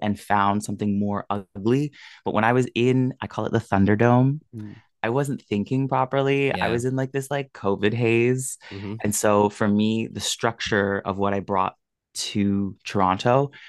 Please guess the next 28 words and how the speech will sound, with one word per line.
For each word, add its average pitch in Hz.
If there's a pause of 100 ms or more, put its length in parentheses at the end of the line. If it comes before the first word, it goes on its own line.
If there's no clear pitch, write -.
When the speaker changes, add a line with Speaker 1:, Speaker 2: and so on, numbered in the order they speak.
(120)
Speaker 1:
was, 104
like, 101
my 98
comfort 101
blanket. 131
And 101
so 104
I -
was 98
like, 101
"I -
can't 151
change 151
a 139
thing. 139
Like, 104
I 120
can't 147
change 127
a -
thing." 131 (460)
But 107
if 113
I 110
were 110
to 107
go 107
back 101